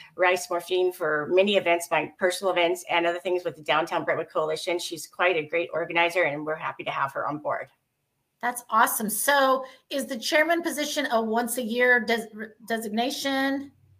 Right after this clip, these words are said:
Speaker 1: No, it's a two-year, uh,
Speaker 2: Two-year,
Speaker 1: chair
Speaker 2: okay.
Speaker 1: seat. Um, I, uh,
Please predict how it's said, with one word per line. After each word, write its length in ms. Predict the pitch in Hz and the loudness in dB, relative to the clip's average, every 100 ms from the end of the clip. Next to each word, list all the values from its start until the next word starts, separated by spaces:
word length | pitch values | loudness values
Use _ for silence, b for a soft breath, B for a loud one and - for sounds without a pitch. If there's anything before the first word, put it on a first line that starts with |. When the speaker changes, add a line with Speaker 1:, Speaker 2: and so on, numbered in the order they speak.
| _ | _
Speaker 1:
No, 640 | 180 185 175 - - 180 190 | 2 2 4 0 -2 -4 0
it's 240 | 220 214 | 0 6
a 120 | 226 214 | 6 6
two-year, 760 | - 277 269 233 233 254 254 - | 2 0 4 4 4 0 -4 4
uh, 260 | 220 214 | 6 8
Speaker 2:
Two-year, 160 | 208 190 | 6 0
Speaker 1:
chair 240 | - 220 | 2 2
Speaker 2:
okay. 100 | 220 | 2
Speaker 1:
seat. 340 | 214 240 247 - - | 0 -2 -2 -2 2
Um, 580 | 214 185 165 160 160 - _ | 6 6 4 -4 -10 -16 _
I, 500 | - 175 185 190 190 - | -2 0 2 4 2 0
uh, 380 | 165 165 156 | -4 -2 -4